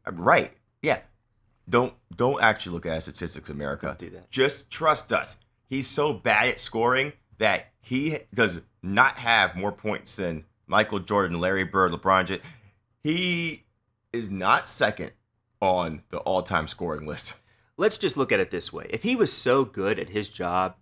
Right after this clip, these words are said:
Speaker 2: I mean, wouldn't he still be playing? He wouldn't be
Speaker 1: Right.
Speaker 2: retired.
Speaker 1: Absolutely.
Speaker 2: Right.
Speaker 1: He,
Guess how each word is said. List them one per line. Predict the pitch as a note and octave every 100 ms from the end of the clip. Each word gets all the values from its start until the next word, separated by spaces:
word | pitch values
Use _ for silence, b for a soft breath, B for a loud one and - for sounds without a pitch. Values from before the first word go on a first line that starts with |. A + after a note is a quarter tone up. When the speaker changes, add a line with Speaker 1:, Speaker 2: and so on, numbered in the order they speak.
| -
Speaker 2:
I |
mean, | B2+ A2+
wouldn't | G#2+ D3 C3
he | A2+
still | - A2+
be | G2
playing? | - F#2 F#2 G2+ G2+
He | A2+
wouldn't | C#3+ B2
be | A2
Speaker 1:
Right. | -
Speaker 2:
retired. | - B2+ F2+ D#2+ - -
Speaker 1:
Absolutely. | A#3+ C4+ A3 A#3 E4 - A2
Speaker 2:
Right. | G3+ G2 - - -
Speaker 1:
He, | B3+ -